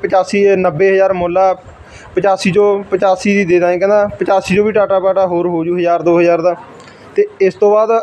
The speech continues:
ਅੱਗੇ ਦੋ ਨੰਬਰ 'ਤੇ ਤੁਹਾਨੂੰ ਇੱਕ ਨੀਲੀ ਰਾਵੀ ਦਾ ਨਗੀਨਾ ਦਿਖਾਉਣਾ ਝੋਟੀ। ਤੇ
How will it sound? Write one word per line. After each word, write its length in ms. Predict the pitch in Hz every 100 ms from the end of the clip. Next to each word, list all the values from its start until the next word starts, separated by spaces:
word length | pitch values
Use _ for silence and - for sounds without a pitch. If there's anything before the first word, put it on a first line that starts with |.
| 208
ਅੱਗੇ 340 | 160 208 214
ਦੋ 240 | 185 185 190
ਨੰਬਰ 300 | 196 180 180
'ਤੇ 140 | 202
ਤੁਹਾਨੂੰ 240 | 196 196
ਇੱਕ 140 | 190 -
ਨੀਲੀ 360 | 190 180 180
ਰਾਵੀ 200 | 190 190
ਦਾ 140 | 190 196
ਨਗੀਨਾ 440 | 180 175 175 180
ਦਿਖਾਉਣਾ 360 | 180 196 180 160
ਝੋਟੀ। 360 | 190 185 185 180 - - - - - - - -
ਤੇ 60 | -